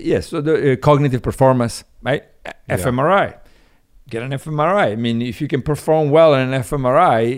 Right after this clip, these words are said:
Speaker 1: younger, it's a functional assessment. It means that your brain is working
Speaker 2: Working
Speaker 1: better.
Speaker 2: better.
Speaker 1: And, uh, you know, so
Speaker 2: Well,
Speaker 1: you're,
Speaker 2: maybe
Speaker 1: now you covered your, your muscle cells, your adipocytes,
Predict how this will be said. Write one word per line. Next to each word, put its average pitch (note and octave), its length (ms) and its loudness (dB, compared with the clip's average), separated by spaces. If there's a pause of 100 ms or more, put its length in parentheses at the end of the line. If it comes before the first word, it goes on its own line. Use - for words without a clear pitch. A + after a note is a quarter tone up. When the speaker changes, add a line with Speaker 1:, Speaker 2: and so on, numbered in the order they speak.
(280)
Speaker 1:
younger, B2+ 480 0 (220)
it's C3 200 -6
a B2+ 60 -6
functional C3+ 600 -4
assessment. C3+ 540 -2
It B2 80 -4
means C#3+ 380 0
that A#2 80 0
your A2 140 2
brain A2 440 2
is G2+ 160 -2
working A2 260 0
Speaker 2:
Working G#2 140 0
Speaker 1:
better. C3 240 2
Speaker 2:
better. F2+ 240 -4 (360)
Speaker 1:
And, A#2 420 0
uh, G#2+ 480 0
you B2 120 -4
know, G2 180 -6
so - 160 -4 (140)
Speaker 2:
Well, F#2+ 160 -2
Speaker 1:
you're, B2 100 2
Speaker 2:
maybe A2+ 100 6
Speaker 1:
now C#3 100 6
you D3+ 140 4
covered B2+ 420 2
your, A2 420 0
your A2+ 180 -4
muscle C3 580 -4
cells, G2 360 -8
your A2 220 -6
adipocytes, A2 800 -10